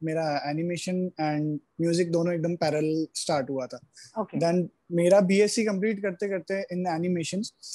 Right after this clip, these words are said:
Speaker 2: Right।
Speaker 1: तो मेरे को music में फिर ज्यादा interest, अ, आया। तो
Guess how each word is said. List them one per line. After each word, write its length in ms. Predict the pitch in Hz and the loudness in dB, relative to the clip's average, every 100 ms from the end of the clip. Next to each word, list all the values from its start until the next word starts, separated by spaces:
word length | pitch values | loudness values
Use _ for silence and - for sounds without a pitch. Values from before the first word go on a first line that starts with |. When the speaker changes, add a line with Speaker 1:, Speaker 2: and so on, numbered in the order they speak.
| - | -10
Speaker 2:
Right। 180 | 170 156 | -10 -2
Speaker 1:
तो 220 | - 156 | 4 6
मेरे 220 | 160 180 | 8 8
को 60 | 208 | 10
music 260 | 202 202 | 10 10
में 140 | 214 214 | 8 6
फिर 160 | 214 | 8
ज्यादा 260 | 190 185 185 | 8 8 6
interest, 360 | 175 165 170 - - | 2 0 -2 -4 -4
अ, 380 | 156 147 147 120 147 | -2 0 -2 -4 -4
आया। 220 | 143 151 | -2 -2
तो 440 | - 180 175 175 | 0 0 2 0